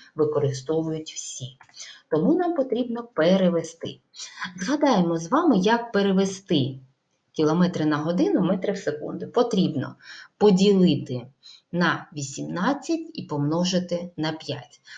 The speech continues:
Або помножити на тисячу і поділити на три тисячі шістсот. Буде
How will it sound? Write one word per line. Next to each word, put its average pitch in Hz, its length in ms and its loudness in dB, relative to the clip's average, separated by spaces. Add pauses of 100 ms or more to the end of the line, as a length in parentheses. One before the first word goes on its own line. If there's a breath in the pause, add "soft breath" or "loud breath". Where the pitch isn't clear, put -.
(120)
Або 180 480 0 (140)
помножити 160 680 2
на 139 160 -6
тисячу 277 600 -4
і - 40 -2
поділити 147 560 -2
на 143 140 0
три 139 180 -8
тисячі 147 500 -8
шістсот. - 560 -10
Буде 254 380 4